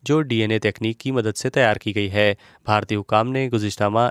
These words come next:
इस वैक्सीन के हंगामी इस्तेमाल की मंजूरी दी थी और बच्चों के लिए भी सिर्फ इसी वैक्सीन को इजाज़त फराहम की गई है।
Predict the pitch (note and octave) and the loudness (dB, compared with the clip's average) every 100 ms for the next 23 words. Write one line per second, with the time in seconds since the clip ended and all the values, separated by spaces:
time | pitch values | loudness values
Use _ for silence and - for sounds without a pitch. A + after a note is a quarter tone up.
0 | - - G#2 - B2 B2 B2+ G#2+ G#2+ A2 | -2 -6 -6 -4 -6 -2 -4 -2 0 0
1 | C3 A#2+ G#2+ G2+ G2+ B2+ C3 A2 G#2 G#2 | 0 -4 -2 0 -2 -4 -4 -2 -2 -4
2 | G2 G#2 - G#2 - - - G#2+ G2+ G2+ | -4 -4 -2 -4 -6 -16 -2 -2 0 -4
3 | - G#2+ A2 A2 A2 C3 - C#3 - - | -4 -4 -2 -2 -2 -6 -4 -6 -6 -4
4 | A#2+ G#2 - G#2+ - C3 A2+ G#2 G#2+ - | -2 -2 -4 -6 -2 -2 0 0 -2 -2
5 | B2+ G#2+ - G2+ G#2 G2+ G#2 | 0 0 -2 -4 -2 0 2